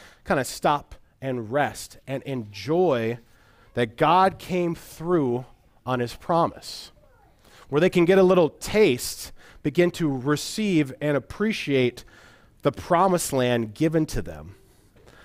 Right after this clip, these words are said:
and get a little, little taste of heaven on earth. But there's something else that this festival became to be known for over time. Initially was that,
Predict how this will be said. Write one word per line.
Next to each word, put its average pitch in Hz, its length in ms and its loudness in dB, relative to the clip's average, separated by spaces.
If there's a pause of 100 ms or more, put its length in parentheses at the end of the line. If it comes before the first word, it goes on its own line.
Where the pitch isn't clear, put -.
(200)
and 135 180 -2
get 226 160 4
a 214 60 6
little, 156 460 4 (580)
little 160 220 2
taste - 420 -2
of 113 120 -2
heaven 117 420 -2 (680)
on 117 220 -4
earth. - 440 -6 (920)
But 208 120 4
there's 240 160 4
something 302 340 4
else 214 320 4
that 196 160 4
this 196 220 4
festival 214 360 4
became 190 380 2
to 180 60 0
be 180 120 2
known 175 300 4
for 147 240 4
over 156 160 4
time. 127 340 0
Initially 208 380 2
was 190 140 2
that, 180 120 0